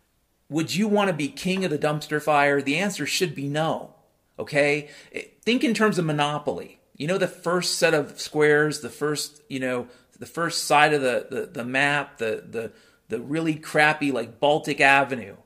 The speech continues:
Baltic fucking Avenue. Listen, the Middle East is worse than Baltic Avenue. You build a hotel on it, the hotel is, is dustified by the next day. So no,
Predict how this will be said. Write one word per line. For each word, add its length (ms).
Baltic 440
fucking 320
Avenue. 480
Listen, 480
the 100
Middle 420
East 460
is 260
worse 400
than 200
Baltic 380
Avenue. 480
You 120
build 300
a 80
hotel 500
on 200
it, 160
the 80
hotel 520
is, 280
is 160
dustified 920
by 180
the 100
next 280
day. 340
So 240
no, 560